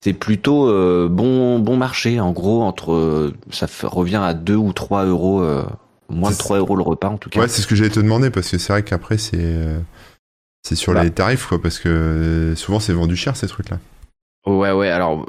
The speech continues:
Speaker 1: m-, c'est, alors déjà, euh, bon, c'est pas, c'est pas très cher. Euh, deuxièmement, niveau apport, euh, calorique, euh, énergétique, et cetera, comme je vous ai dit, euh, c'est, euh, c'est très bien travaillé. Euh, et aussi, ce sont des produits, euh, bio et tout et tout.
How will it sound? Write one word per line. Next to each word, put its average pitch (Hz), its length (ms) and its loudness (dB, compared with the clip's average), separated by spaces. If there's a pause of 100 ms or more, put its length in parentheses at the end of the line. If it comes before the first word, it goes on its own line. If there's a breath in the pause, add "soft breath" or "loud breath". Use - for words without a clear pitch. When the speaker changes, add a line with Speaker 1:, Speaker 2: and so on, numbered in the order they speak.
(100)
Speaker 1:
m-, 101 360 0
c'est, - 220 0
alors 98 180 2
déjà, 120 540 0
euh, 78 640 0
bon, 78 80 -2
c'est 90 160 -4
pas, 104 120 -2
c'est - 220 -6
pas 101 100 -4
très - 160 -4
cher. - 260 -4 (140)
Euh, 71 680 0 (520)
deuxièmement, 92 680 0 (580)
niveau 87 460 2
apport, 95 420 -2
euh, 73 260 0
calorique, 101 720 0
euh, 78 480 0
énergétique, 90 640 -2
et 87 60 -2
cetera, 90 420 -2
comme 82 160 -2
je 76 100 -4
vous 78 140 -4
ai 78 80 0
dit, 85 220 0
euh, 62 140 0
c'est, 65 320 -4
euh, 50 200 -4
c'est - 160 -12
très - 160 -6
bien 80 160 -2
travaillé. 92 540 -2 (720 loud breath)
Euh, 73 800 0
et 104 120 4
aussi, 101 280 0
ce 101 120 0
sont 98 160 -2
des 87 120 2
produits, 101 640 0
euh, 78 300 2
bio 95 560 2
et 90 60 0
tout 90 200 0
et 78 40 -2
tout. - 160 -14